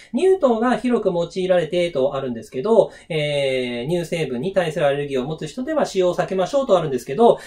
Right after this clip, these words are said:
カプセル剤は乳糖ではないです。乳糖っていうのは、あの、例えば錠剤とかの周りにある糖以上、あれが、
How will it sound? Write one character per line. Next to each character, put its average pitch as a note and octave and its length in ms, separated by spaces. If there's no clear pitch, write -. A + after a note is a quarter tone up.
カ C4+ 160
プ C4+ 40
セ - 160
ル F#4 120
剤 F4 240
は E4+ 180
乳 F4 260
糖 G3 140
で C3+ 80
は A#2+ 80
な C#3+ 120
い D#3 40
で A3+ 80
す。 - 160
乳 F#4 260
糖 D4+ 200
っ - 40
て C3+ 60
い A#2+ 40
う - 20
の A2+ 100
は、 - 320
あ D3 80
の、 D3+ 180
例 C#4 80
え B3+ 40
ば F3+ 80
錠 G3 260
剤 D4 160
と D4 100
か C#3+ 120
の B2+ 60
周 D3 240
り D#3 60
に D#3 60
あ C#3 40
る A#2 100
糖 D#4+ 300
以 F4 100
上、 G#3+ 300
あ G3 100
れ D#4 120
が、 E4 240